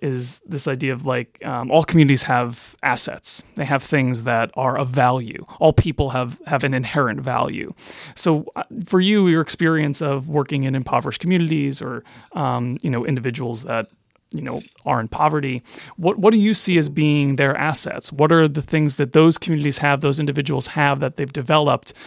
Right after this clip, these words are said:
because of their, this identity that's been forced on them of being in poverty, that all people, now, no ma-, no matter where they fall in the, in, you know, the classist divides that divide all of us, what are some of the assets that those communities have that we can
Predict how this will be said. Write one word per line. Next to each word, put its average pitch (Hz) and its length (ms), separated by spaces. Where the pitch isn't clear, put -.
because 151 340
of 131 160
their, 135 320
this 139 180
identity 131 460
that's 120 180
been 127 140
forced 123 360
on 123 180
them 120 260
of 139 220
being 117 340
in 113 80
poverty, 120 560
that 135 340
all 185 260
people, - 480
now, 139 120
no 135 100
ma-, 139 200
no 170 120
matter 151 180
where 147 160
they 143 120
fall 135 440
in 123 120
the, 113 360
in, 120 400
you 135 100
know, 123 100
the 135 100
classist - 680
divides 131 640
that - 160
divide 135 320
all 131 180
of 131 80
us, - 240
what 170 120
are 196 60
some 170 140
of 156 60
the 147 100
assets 139 400
that - 60
those 139 200
communities 127 440
have - 440
that - 120
we 156 100
can 143 100